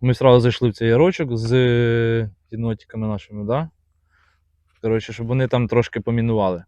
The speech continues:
Але противник уже при відході сам почав мінувати, затягувати все там, е, бо вони думали, скоріш за все, ну, так як ми аналю-, аналізували ситуацію, коли ми туди прийшли вночі,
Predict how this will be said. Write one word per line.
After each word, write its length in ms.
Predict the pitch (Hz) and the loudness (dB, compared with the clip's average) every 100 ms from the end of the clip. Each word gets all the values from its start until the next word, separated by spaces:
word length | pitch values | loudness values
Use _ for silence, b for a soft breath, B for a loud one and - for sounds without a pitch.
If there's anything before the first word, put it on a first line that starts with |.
| B B B | B B B
Але 400 | - 113 147 170 | -4 4 6 6
противник 600 | 165 143 - 170 165 139 | 4 -2 -2 0 0 -2
уже 220 | 127 127 110 | 0 0 0
при 160 | 104 | 0
відході 340 | 104 - 131 110 | -4 -4 -6 -4
сам 260 | 123 113 | -2 -2
почав 260 | 95 107 107 | -2 -2 0
мінувати, 500 | 107 104 95 78 90 | 0 -2 -2 -4 -8
затягувати 600 | 95 - 107 98 95 87 | -6 -2 0 0 -4 -8
все 260 | - 104 | -10 -8
там, 380 | 110 92 87 82 | -8 -10 -10 -12
е, 120 | 73 - - | -16 -18 -20
бо 240 | 87 110 | -8 -4
вони 280 | 107 117 147 | -4 -4 -4
думали, 720 | 117 131 123 110 104 101 92 | -4 -4 -2 -2 -2 -4 -6
скоріш 380 | - - 131 135 | -8 0 2 2
за 160 | 110 107 | 0 -4
все, 380 | - 180 214 127 | 0 2 2 -2
ну, 160 | 123 120 | -4 0
так 180 | 123 110 | 0 -2
як 120 | 104 | -2
ми 100 | 120 | -2
аналю-, 340 | 107 107 107 - | 0 -2 -4 -4
аналізували 580 | 113 113 107 117 110 | -4 -4 -2 0 0
ситуацію, 460 | 101 - 98 87 90 | -2 -6 -6 -6 -8
коли 160 | 123 135 | -6 -4
ми 80 | |
туди 140 | 127 123 | -2 -2
прийшли 340 | 127 120 165 | -4 -6 -4
вночі, 300 | 165 117 - | -4 -4 -10